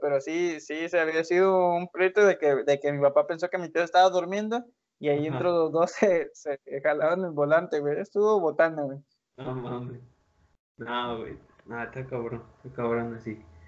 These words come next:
Speaker 2: A mí no, ya no me tocó, ah, bueno, una vez, con el chamaco que también no vi un tope, que íbamos, este, alcancé a ma-, medio frenar y se, se encabronó <laughs> este güey porque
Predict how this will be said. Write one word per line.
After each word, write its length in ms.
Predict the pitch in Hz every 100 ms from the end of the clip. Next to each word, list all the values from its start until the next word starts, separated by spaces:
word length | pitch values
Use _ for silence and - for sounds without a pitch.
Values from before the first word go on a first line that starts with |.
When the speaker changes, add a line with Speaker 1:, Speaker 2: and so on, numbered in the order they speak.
| - _ _ -
Speaker 2:
A 80 | 135
mí 80 |
no, 280 | 156 165 135
ya 120 | 151
no 100 | 165 160
me 180 | 139 131 127
tocó, 580 | 117 - 127 131 - - -
ah, 320 | 107 - - - -
bueno, 240 | 139 175 170
una 200 | 185 156
vez, 340 | 156 208 - - - _ _ _
con 200 | 127 131
el 80 | 120
chamaco 440 | 123 147 156 -
que 80 | -
también 420 | 120 120 127 117
no 120 | 117 131
vi 100 | 135
un 100 | 131
tope, 340 | 143 160 156
que 120 | 131
íbamos, 480 | 123 127 127 127 123 - - _ _ _ _
este, 800 | 120 117 - - 110 110 107 107 - _ _ _ _ -
alcancé 480 | 123 131 135 127 156
a 40 |
ma-, 280 | 175 165 143
medio 280 | 131 131 120
frenar 480 | 123 120 170 226 - _ _ _ _ -
y 80 | 117
se, 520 | 120 107 101 101 - _ _ _
se 540 | 113 110 110 107 113
encabronó 480 | 107 104 110 120 139
<laughs> 0 |
este 240 | 135 147 143
güey 240 | 151 156
porque 300 | 135 - -